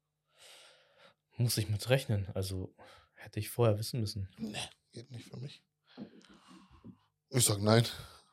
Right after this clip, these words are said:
Speaker 2: will ich nicht.
Speaker 1: Also sagst du mir, wenn du jetzt eine Frau siehst
Speaker 2: Mhm.
Speaker 1: und sie, äh,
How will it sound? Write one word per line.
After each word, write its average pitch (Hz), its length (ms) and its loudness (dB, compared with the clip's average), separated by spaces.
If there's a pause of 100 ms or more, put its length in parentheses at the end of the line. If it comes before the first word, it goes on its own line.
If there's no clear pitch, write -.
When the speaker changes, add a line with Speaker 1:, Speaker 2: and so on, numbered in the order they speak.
Speaker 2:
will 107 160 4
ich 101 140 0
nicht. 104 240 -2 (920)
Speaker 1:
Also 160 300 10
sagst 160 360 12
du 156 40 4
mir, 147 140 8
wenn 143 100 6
du 139 60 8
jetzt 139 200 6
eine 117 60 0
Frau 143 400 10
siehst 107 520 0 (520)
Speaker 2:
Mhm. 120 180 -6 (100)
Speaker 1:
und 104 160 -6
sie, - 200 -10
äh, 104 140 -2